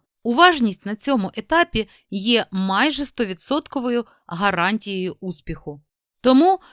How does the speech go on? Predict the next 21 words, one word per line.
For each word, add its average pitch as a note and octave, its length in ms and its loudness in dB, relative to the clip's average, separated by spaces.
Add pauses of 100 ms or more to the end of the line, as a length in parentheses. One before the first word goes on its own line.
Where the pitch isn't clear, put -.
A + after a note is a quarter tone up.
(180)
працюємо A#3 640 0
швидко, A#3+ 600 -4 (320)
але G3 500 0 (120)
не C4+ 280 0
занадто D4 560 0
поспішаємо. D#3+ 800 -6 (200)
І G#3+ 120 0
обов'язково A3+ 920 0 (200)
виконуємо F4 840 0 (100)
самостійно, B3 960 -2 (380)
нікуди G#3 720 -2 (180)
не G#3+ 280 0
підглядаємо A#3 880 -2 (400)
і A#3+ 160 2
нікого C#4+ 720 0 (180)
не E3 260 -4
запитуємо. D#3 800 -10 (340)
Записуємо D#4+ 880 2
або G3 220 -2
запам'ятовуємо A3 960 0
слова, A3 540 -2